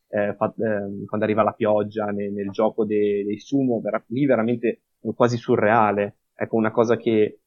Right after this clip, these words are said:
ehm, che vorrei sottolineare, che dicevi anche un po' tu, Mattia,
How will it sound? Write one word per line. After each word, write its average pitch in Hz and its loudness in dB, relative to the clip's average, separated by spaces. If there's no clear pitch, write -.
ehm, 98 -8
che 113 0
vorrei 113 2
sottolineare, 117 2
che 117 -6
dicevi 110 -2
anche 110 -4
un 113 -2
po' 113 -4
tu, 113 -2
Mattia, 131 2